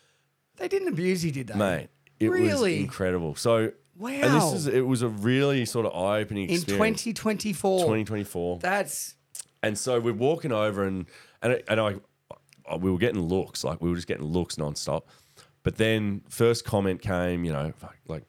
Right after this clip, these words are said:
Speaker 2: "Poofed her," or whatever.
Speaker 1: Really?
Speaker 2: Yeah, "Poofed her," like, under their breath as
Speaker 1: Did
Speaker 2: they're
Speaker 1: you feel,
Speaker 2: walking past.
Speaker 1: sorry, d-, I've cut you off a bit here 'cause I can't believe this.
Speaker 2: Mm.
Speaker 1: Did you feel like I s-,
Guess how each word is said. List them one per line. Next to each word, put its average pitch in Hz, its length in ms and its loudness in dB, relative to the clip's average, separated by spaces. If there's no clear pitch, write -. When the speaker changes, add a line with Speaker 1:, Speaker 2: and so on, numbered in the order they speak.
Speaker 2:
"Poofed - 260 -8
her," 73 220 -10
or 71 240 -8
whatever. 78 260 -2
Speaker 1:
Really? - 200 2
Speaker 2:
Yeah, - 80 2
"Poofed 107 340 -8
her," 87 60 -10
like, 87 460 -10
under 104 220 0
their 92 180 0
breath 95 360 0
as 95 140 -2
Speaker 1:
Did 98 120 2
Speaker 2:
they're 90 40 0
Speaker 1:
you 104 60 2
feel, 110 100 4
Speaker 2:
walking - 200 -2
past. 95 60 -6
Speaker 1:
sorry, 190 360 -2
d-, - 100 -12
I've 240 300 -4
cut 165 180 -2
you 139 80 -4
off 135 80 -4
a 127 40 -20
bit 135 140 -8
here 123 160 -10
'cause 180 180 -2
I - 40 -10
can't 160 180 0
believe 139 240 -4
this. 117 240 -4
Speaker 2:
Mm. 87 260 -4
Speaker 1:
Did 214 120 -2
you 240 80 0
feel 302 240 -4
like 302 200 0
I 165 40 -6
s-, - 140 -6